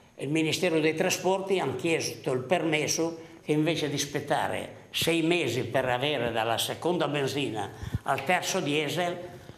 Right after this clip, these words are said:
hanno fatto tre mesi e mi hanno dato il foglio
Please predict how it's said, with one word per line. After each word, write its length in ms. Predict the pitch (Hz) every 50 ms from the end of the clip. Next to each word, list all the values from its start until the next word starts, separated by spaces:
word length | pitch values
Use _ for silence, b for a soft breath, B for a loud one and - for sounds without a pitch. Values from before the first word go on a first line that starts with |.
| B B -
hanno 120 | - 160 135
fatto 300 | - - 165 139 151 143
tre 180 | - 156 156
mesi 600 | 143 113 110 107 - - 104 135 160 156 - - - - - - -
e 100 | - 262
mi 80 | 185 143
hanno 120 | 120 120
dato 260 | 120 147 135 - 175
il 80 | 170 165
foglio 640 | 170 - 156 156 160 160 175 190 202 208 220 208